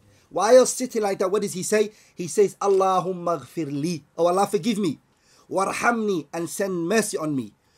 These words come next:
"واجبرني," and oh Allah subhanahu wa ta'ala,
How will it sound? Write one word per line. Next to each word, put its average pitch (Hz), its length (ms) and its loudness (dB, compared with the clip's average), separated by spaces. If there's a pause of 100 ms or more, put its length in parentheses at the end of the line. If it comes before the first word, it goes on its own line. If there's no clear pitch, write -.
(560)
"واجبرني," 208 1200 2 (260)
and 185 140 -2
oh 220 180 2
Allah 202 320 4
subhanahu 190 560 -4
wa 180 120 0
ta'ala, 175 520 -2